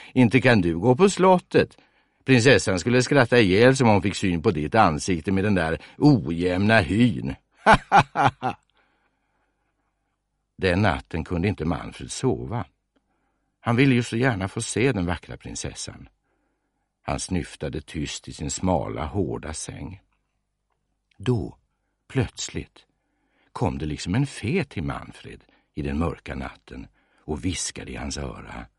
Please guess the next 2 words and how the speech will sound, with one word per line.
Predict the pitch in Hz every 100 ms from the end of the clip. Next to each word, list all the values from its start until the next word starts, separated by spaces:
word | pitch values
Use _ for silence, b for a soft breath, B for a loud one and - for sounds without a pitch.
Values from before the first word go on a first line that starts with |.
| _ _ _ _ _ _ _ -
"Brylkräm, | 82 90 101 90 80 67 71 - 69 80 92 95 62 53 50 - _ _ _ _ _ _ _ _ _ _
brylkräm." | 82 80 107 113 92 80 71 - 76 87 104 104 69 52